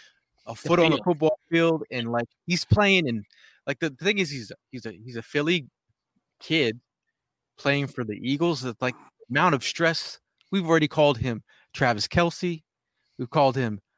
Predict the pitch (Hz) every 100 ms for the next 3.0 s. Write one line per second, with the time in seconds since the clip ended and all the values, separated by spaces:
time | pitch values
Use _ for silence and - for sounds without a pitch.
0 | _ _ _ - 120 117 113 113 113 147
1 | 170 180 - 190 185 190 160 165 - -
2 | 135 110 90 _ - 135 - 151 131